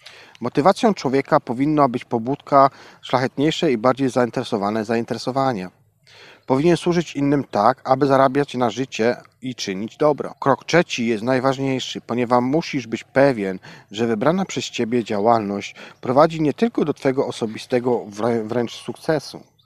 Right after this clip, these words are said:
To może cię też kierować, y, nie możesz również kierować się w tym swoim własnym egoizmem. Musisz zatem służyć innym ludziom, innym istotom.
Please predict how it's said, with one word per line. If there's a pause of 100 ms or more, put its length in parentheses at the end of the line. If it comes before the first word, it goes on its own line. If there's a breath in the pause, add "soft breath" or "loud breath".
(680 loud breath)
To
może
cię
też
kierować, (340)
y,
nie
możesz
również
kierować
się (360 loud breath)
w
tym
swoim
własnym
egoizmem. (720 soft breath)
Musisz
zatem (120)
służyć (120)
innym
ludziom,
innym
istotom.